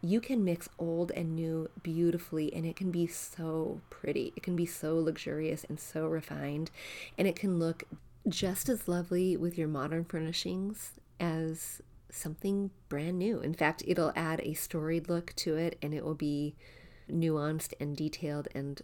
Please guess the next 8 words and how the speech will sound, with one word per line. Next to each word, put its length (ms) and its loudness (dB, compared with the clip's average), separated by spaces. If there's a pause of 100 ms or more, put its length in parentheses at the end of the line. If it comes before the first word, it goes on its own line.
luxurious. 1000 -4
So 260 4 (100)
if 160 2
you 80 10
have 220 4
not 300 4
listened 560 0
to 540 4